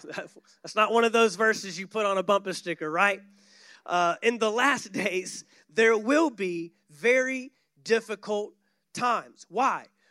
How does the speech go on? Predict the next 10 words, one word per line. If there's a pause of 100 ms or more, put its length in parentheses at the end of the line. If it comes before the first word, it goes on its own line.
For
people
will
be, (680)
uh,
lovers
or
love
only
themselves